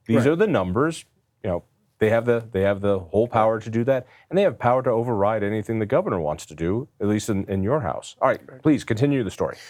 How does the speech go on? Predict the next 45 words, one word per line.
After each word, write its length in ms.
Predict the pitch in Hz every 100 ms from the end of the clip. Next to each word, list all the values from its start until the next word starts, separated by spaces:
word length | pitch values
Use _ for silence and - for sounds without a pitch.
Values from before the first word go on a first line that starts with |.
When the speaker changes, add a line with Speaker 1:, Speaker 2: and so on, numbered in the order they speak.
| -
Speaker 2:
Yeah, 200 | - -
so, 380 | - - 160 156
so 160 | - 156
that 180 | 147 -
we, 280 | 156 202
we 180 | 143 180
offered 260 | 175 151 160
solutions 680 | - 147 131 135 127 120 - - -
early 380 | 170 196 165 139
on. 240 | 117 110
I 20 | 113
mean, 160 | 127
I 80 | 143
think 160 | 190 160
that 200 | 151 123
bill 160 | 123
died 260 | 110 113 113
in 60 | 107
the 60 |
first 260 | 101 117 -
three 220 | - 120
weeks. 400 | 98 107 - - _ _ _ -
Uh, 240 | - 117 -
and 140 | -
then 240 | 135 175 165
it 160 | 131
wasn't 320 | 139 156 143 143
really 160 | 147
brought 300 | 123 123 143
up 240 | 170 156 113
until 500 | 110 117 117 135 131
literally 560 | 135 123 156 127 120 123
the 100 | 120
last 320 | 123 117 -
week 180 | 131 117
of 80 | -
session, 460 | - 127 - 127 - _ _ _ _ -
uh, 140 | 120
when 260 | 117 120 120
we're 180 | 120
up 160 | 123 117
against 300 | 127 123 -
the 60 | 120
wall. 540 | 123 120 120 123 123
Uh, 280 | 117 113 117